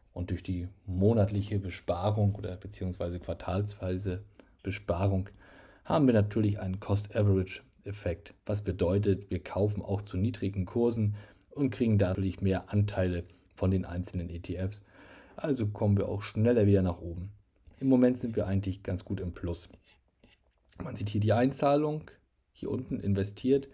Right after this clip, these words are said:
da oben der aktuelle Portfoliowert, Wertentwicklung im Moment bei zwölf Prozent. Hm, das Portfolio wird seit circa drei Jahren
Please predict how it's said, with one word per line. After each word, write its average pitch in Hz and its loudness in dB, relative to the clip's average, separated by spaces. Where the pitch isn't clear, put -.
da - -6
oben 95 0
der 92 2
aktuelle 92 -6
Portfoliowert, 95 -2
Wertentwicklung 92 -2
im 87 -4
Moment 87 -4
bei 92 -8
zwölf 87 -6
Prozent. 123 0
Hm, 92 -8
das - -14
Portfolio 90 -6
wird 85 -10
seit - -8
circa 87 -6
drei 90 -4
Jahren 87 -4